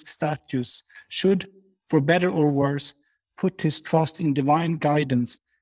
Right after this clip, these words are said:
and follow his conscience rather than give heed to conventional morality. If the believer had absolute confidence in his definition of God as the summum bonum, it would be easy for him to obey the inner voice,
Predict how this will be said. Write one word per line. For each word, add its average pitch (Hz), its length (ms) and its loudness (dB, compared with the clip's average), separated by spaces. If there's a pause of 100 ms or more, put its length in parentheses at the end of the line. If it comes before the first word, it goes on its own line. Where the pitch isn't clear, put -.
(120)
and 135 120 -4
follow 170 300 -2
his 156 180 -2
conscience 151 680 -4 (340)
rather 165 380 4
than 139 280 0 (260)
give 143 180 -2
heed 160 280 -6 (100)
to 139 140 -8
conventional 143 680 -4
morality. 131 640 -6 (580)
If 202 220 0
the 214 120 4
believer 160 540 2
had 156 400 -2
absolute 165 460 -4
confidence 170 640 -2
in 151 160 0
his 143 120 -6
definition 151 560 -4
of - 220 -16
God 170 320 -2 (340)
as 151 240 -2
the 143 280 -2 (280)
summum 151 600 0
bonum, 143 520 2 (420)
it 156 220 -2
would 151 160 -2
be 175 220 -6
easy 185 260 -6
for 151 160 -6
him 139 240 -2
to - 120 -4
obey 139 320 0
the 165 180 -6
inner 139 180 -2
voice, 127 440 -6